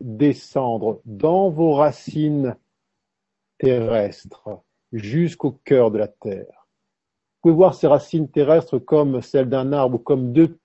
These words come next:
piliers qui descendent à la verticale jusqu'au centre de la terre. Et vous laissez descendre dans vos racines cette même lumière dorée que présentement vous recevez.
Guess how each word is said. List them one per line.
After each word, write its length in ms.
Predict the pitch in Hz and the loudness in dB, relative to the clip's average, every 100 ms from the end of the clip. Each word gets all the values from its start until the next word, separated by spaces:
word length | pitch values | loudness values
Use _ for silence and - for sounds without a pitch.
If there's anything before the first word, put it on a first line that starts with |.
| - | -14
piliers 440 | 165 156 156 156 | -8 -2 2 2
qui 180 | - 123 | 2 -4
descendent 340 | 120 123 139 | -4 -2 2
à 40 | 123 | 2
la 80 | |
verticale 680 | 110 123 127 - - 147 113 | 2 0 0 -8 -2 2 2
jusqu'au 260 | 101 - 113 | -2 -8 -8
centre 260 | - 123 | -6 -6
de 80 | 113 | -4
la 120 | 110 | -4
terre. 520 | - 107 92 82 - _ _ _ _ _ _ _ _ _ _ _ _ | -6 -8 -8 -12 -20 _ _ _ _ _ _ _ _ _ _ _ _
Et 80 | 160 | 0
vous 160 | 165 170 | 4 6
laissez 720 | 175 - - 190 190 185 - _ - | 4 2 2 8 8 6 0 _ -16
descendre 1080 | 110 175 185 - 175 170 156 123 120 120 - | 2 2 2 0 -2 0 -4 -2 -2 -4 -8
dans 200 | - 151 | -6 -4
vos 120 | 143 139 | -4 -4
racines 480 | 131 - - 151 | -6 -8 -8 -8
cette 160 | 123 123 | -6 -6
même 320 | 123 139 190 | -4 0 0
lumière 320 | 196 185 165 143 | 2 0 2 2
dorée 400 | 156 127 131 131 _ _ _ _ | 2 2 0 -4 _ _ _ _
que 80 | - | -2
présentement 760 | 139 - - 139 131 131 127 120 | -2 -2 -2 0 2 0 -2 -2
vous 140 | 110 | -2
recevez. 520 | 110 117 113 92 90 | -2 -4 -6 -10 -12